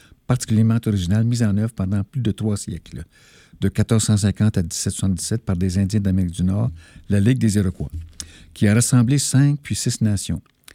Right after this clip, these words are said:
Avant la Ligue, les conflits violents étaient communs parmi les, ces nations, et elle était fondée avant l'arrivée des Euro-, Européens. La Ligue a permis d'éliminer la guerre entre ses membres. Croyant en la fraternité humaine, les Iroquois ont codifié leurs principes dans la Grande Loi de la paix,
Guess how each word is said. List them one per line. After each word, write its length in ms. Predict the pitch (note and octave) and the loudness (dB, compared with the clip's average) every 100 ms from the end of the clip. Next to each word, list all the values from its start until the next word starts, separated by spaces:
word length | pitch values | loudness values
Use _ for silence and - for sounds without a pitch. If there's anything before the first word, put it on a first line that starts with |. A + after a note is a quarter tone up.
| _ _ | _ _
Avant 260 | - G2 C3+ | -4 2 2
la 140 | C3 | 2
Ligue, 280 | A2+ D3 C#3+ - _ _ | 2 0 -2 -8 _ _
les 100 | - | -4
conflits 340 | G2 G#2+ F#2+ B2 | 0 0 2 0
violents 320 | A2 A2 A#2+ | 2 2 2
étaient 180 | A#2+ G#2+ | 2 -2
communs 320 | - F#2 A2+ | 0 0 0
parmi 300 | - F#2 F#2+ | 0 -2 0
les, 220 | F#2 E2+ | 0 -2
ces 180 | - F#2+ | -4 -4
nations, 400 | E2+ E2+ A2 C#3+ _ _ _ _ _ - | -4 -4 -4 -4 _ _ _ _ _ 0
et 140 | G#2 | 2
elle 160 | G#2 G2+ | 4 2
était 180 | - | 0
fondée 360 | G#2+ A#2 A2 B2+ | -2 2 4 4
avant 220 | G2 A#2+ | 2 2
l'arrivée 300 | B2+ A2 G#2+ | 2 2 0
des 200 | G#2 G2 | 0 0
Euro-, 280 | G2+ F#2 F2+ F2 F2+ | -2 -2 -4 -4 -4
Européens. 460 | F#2 F2+ F2 B2 - - - _ _ - | -4 -2 -2 -2 -4 -14 -20 _ _ -2
La 100 | G2+ | 2
Ligue 180 | B2+ | 4
a 60 | A#2+ | 2
permis 280 | A2+ G#2 B2 | 2 4 4
d'éliminer 460 | G#2+ B2 A#2+ B2 | 4 2 4 2
la 140 | B2 G2 | 0 0
guerre 240 | A2 A2+ | -2 0
entre 180 | G#2+ G2 | -2 -4
ses 200 | - F#2+ | -4 -2
membres. 360 | F#2 F2 E2+ - - _ _ | 0 -2 -6 -8 -16 _ _
Croyant 320 | - G2+ A2+ B2 | -4 2 2 2
en 80 | F#2+ | 2
la 120 | F#2+ | 0
fraternité 500 | - F#2+ G2+ F#2 G2+ | -2 -2 -2 -2 -2
humaine, 320 | F2+ F2 B2 | 0 0 0
les 160 | A2+ G2+ | 0 -2
Iroquois 360 | F#2 - A#2 - | -2 -2 -6 -4
ont 60 | G#2+ | -4
codifié 380 | A#2 G2+ - | -4 -4 -2
leurs 140 | A#2 G2 | 0 0
principes 440 | G2+ F#2+ - C#3+ - - _ | -2 -2 -4 -10 -12 -20 _
dans 100 | - F#2 | -2 0
la 120 | F2+ | 0
Grande 280 | A2+ A#2+ G#2 | 2 2 2
Loi 140 | G#2+ | 0
de 100 | F#2+ | 0
la 100 | F#2+ | -2
paix, 240 | - G2+ | -2 -4